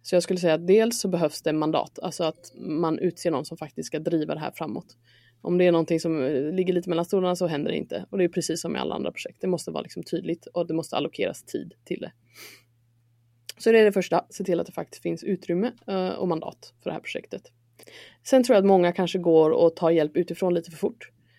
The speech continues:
Man behöver ha en viss inblick i A I. Du behöver utbilda din personal. Nu brukar det vara det vi hjälper till med i projektet, men det, det är liksom en nyckel att förstå lite hur det här funkar.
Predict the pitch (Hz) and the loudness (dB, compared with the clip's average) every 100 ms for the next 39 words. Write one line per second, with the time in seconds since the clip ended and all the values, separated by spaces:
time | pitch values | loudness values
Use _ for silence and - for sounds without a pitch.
0 | _ - 196 185 190 185 185 160 180 214 | _ -2 2 2 2 0 0 0 0 0
1 | 180 196 226 - 175 175 - - 170 160 | 0 0 0 -2 -2 -4 -4 -6 -4 -4
2 | 165 - - - - 185 180 175 170 170 | -4 -4 -2 0 0 -2 -2 0 0 0
3 | 185 175 - 175 180 180 175 160 - - | 0 -2 -4 -4 -2 -2 -6 -10 -10 -12
4 | 190 _ _ _ _ - 185 180 175 160 | -14 _ _ _ _ -6 -2 0 2 2
5 | 160 151 156 165 165 170 165 170 170 175 | 2 0 0 0 -2 -4 -6 -4 -4 -6
6 | 190 185 - 180 185 185 180 - 185 180 | -6 -6 -6 -8 -4 0 2 0 2 2
7 | 170 165 156 160 - 165 - 165 - 180 | 2 -2 -2 -2 -2 -4 -4 -8 -2 2
8 | 160 156 - 156 160 160 165 160 175 | 2 2 -2 -4 -4 -4 -6 -2 -4